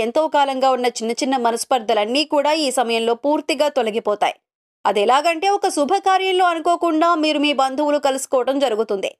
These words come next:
అక్కడ మీరు ఎడముఖం పెడముఖంగా ఉంటూ మీ మధ్య జరిగిన గొడవలను గుర్తు చేసుకుంటారు.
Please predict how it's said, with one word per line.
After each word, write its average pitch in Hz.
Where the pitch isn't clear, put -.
అక్కడ 311
మీరు 349
ఎడముఖం 330
పెడముఖంగా 247
ఉంటూ 220
మీ 320
మధ్య 220
జరిగిన 233
గొడవలను 233
గుర్తు 262
చేసుకుంటారు. -